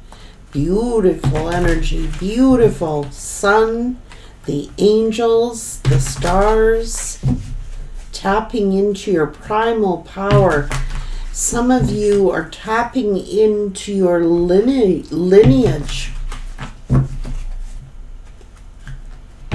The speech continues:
honoring your lineage. You're one divine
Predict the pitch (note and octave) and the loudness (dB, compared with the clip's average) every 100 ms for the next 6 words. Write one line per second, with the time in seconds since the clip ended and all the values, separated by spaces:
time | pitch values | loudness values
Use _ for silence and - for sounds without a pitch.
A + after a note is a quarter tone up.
0 | - - - - - - - - - - | 0 0 -2 -4 -4 -8 -10 -12 -16 -14
1 | - - - F#3 G3 A3+ A#3+ G#3+ F#3 F3 | -14 -16 -4 4 4 4 6 6 6 2
2 | F3 F3+ F3 F3 F3+ E3+ D#3+ D3+ - - | 2 0 2 0 0 -2 -4 -8 -10 -12
3 | - - - - - - - - - - | -14 -16 -18 -20 -20 -20 -20 -14 -12 -12
4 | - - - - - - - - - - | -14 -14 -16 -16 -10 -8 -4 -4 -4 -8
5 | - - D3 D3+ D3+ F#3 A3+ A#3 A3 - | -12 -10 -2 -2 2 2 2 6 6 6
6 | F3+ D#3+ F#3+ - F#3+ A3 G#3 F#3+ F3+ - | 2 2 2 4 2 4 4 2 0 -2